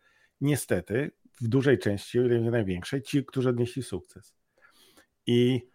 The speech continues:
e, a nie mówię, że się nie zdarza gdzie indziej, zdarza się gdzie indziej oczywiście, tylko że oni, e, ten sukces trochę jakby potw-, używają tego jako potwierdzenia, że te metody są właściwe. No bo,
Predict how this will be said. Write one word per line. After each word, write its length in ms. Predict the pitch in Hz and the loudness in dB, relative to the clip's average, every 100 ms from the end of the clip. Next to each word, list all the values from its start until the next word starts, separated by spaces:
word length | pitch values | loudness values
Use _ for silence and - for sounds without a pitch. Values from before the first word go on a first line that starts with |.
| _ _ - | _ _ -6
e, 420 | 117 110 110 113 - | -2 0 0 -2 0
a 80 | 131 | 0
nie 220 | - 156 | 4 6
mówię, 160 | 202 185 | 8 6
że 120 | 135 | 6
się 100 | 139 | 4
nie 80 | 123 | 6
zdarza 280 | 131 123 | 8 8
gdzie 120 | 127 214 | 6 6
indziej, 200 | 151 117 | 6 8
zdarza 280 | 160 175 | 8 6
się 120 | 113 107 | 4 0
gdzie 160 | 107 | -2
indziej 200 | 104 107 | -2 -4
oczywiście, 420 | 107 139 175 180 | -4 -2 -2 -2
tylko 280 | 104 120 135 | -4 -4 -4
że 260 | 113 127 123 - _ _ _ - | 2 2 2 -6 _ _ _ -2
oni, 420 | 147 139 139 175 - _ _ _ | 0 2 0 -4 -10 _ _ _
e, 260 | 123 120 120 | 0 2 2
ten 280 | - 135 123 | 2 2 2
sukces 540 | 160 131 - 151 156 | 0 -2 0 -2 0
trochę 300 | 131 147 175 | 0 0 2
jakby 300 | 131 123 131 | 0 0 -4
potw-, 300 | 120 117 - | -6 -10 -12
używają 580 | - 143 131 123 147 147 | -8 -2 0 4 4 2
tego 300 | 135 117 147 | 0 0 0
jako 260 | 139 113 123 | 0 -2 -8
potwierdzenia, 580 | 127 - 113 135 147 | -8 -6 -2 0 0
że 140 | 123 123 | -2 -2
te 120 | 139 | -2
metody 340 | 131 139 139 | -2 0 0
są 140 | 131 139 | 0 -2
właściwe. 540 | 131 - - 101 87 - _ _ _ _ _ _ _ _ _ _ _ 139 | -4 -6 -6 -6 -6 -16 _ _ _ _ _ _ _ _ _ _ _ -4
No 120 | 139 | 4
bo, 500 | 151 170 170 170 | 8 10 10 6